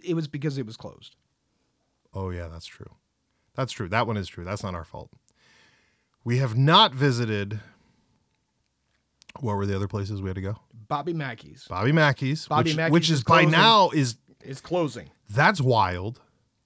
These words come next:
Speaker 1: Right, and they want some exorbitant amount of money.
Speaker 2: Okay, so let's, let's talk about that for a second, 'cause, again, we just finished the intro, twenty-four minutes. Let's,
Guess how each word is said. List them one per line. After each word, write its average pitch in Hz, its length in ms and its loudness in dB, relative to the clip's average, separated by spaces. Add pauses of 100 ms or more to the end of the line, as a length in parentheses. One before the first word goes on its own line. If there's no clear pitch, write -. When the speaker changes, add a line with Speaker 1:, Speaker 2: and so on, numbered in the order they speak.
Speaker 1:
Right, 139 440 -4
and 160 120 -6
they 160 100 0
want 165 280 -2
some 170 220 -4
exorbitant 160 800 0
amount 147 240 -6
of 139 60 -6
money. 120 280 -8
Speaker 2:
Okay, 147 380 4
so 190 180 -2
let's, 220 260 0 (120)
let's 196 240 2
talk 208 240 2
about 156 180 4
that 120 200 -2
for 127 100 -4
a 107 40 -4
second, 117 440 -6
'cause, 113 280 -6
again, 120 360 0
we 127 100 4
just 135 180 0
finished 117 280 -4
the 113 100 -4
intro, 101 240 -4
twenty-four 107 440 0
minutes. 92 360 -6
Let's, - 260 -6